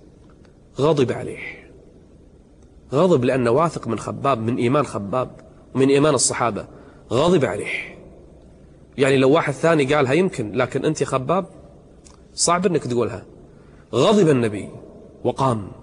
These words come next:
قال: "يا خباب، إنه كان في من كان قبلكم يؤتى بالرجل، يؤتى بالرجل فتحفر له الحفرة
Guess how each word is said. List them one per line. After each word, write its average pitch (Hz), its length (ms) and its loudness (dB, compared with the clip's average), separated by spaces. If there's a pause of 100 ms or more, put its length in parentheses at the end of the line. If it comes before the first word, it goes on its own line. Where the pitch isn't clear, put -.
(840)
قال: 117 140 0
"يا 107 80 0
خباب، 110 400 -4 (1200)
إنه 165 280 4
كان 196 240 2
في 196 140 2
من 175 140 4
كان 165 240 2
قبلكم 120 800 -2 (920)
يؤتى 165 400 2
بالرجل، 123 680 0 (920)
يؤتى 202 320 4
بالرجل 185 400 4
فتحفر 156 460 -2
له 120 160 0
الحفرة - 360 -10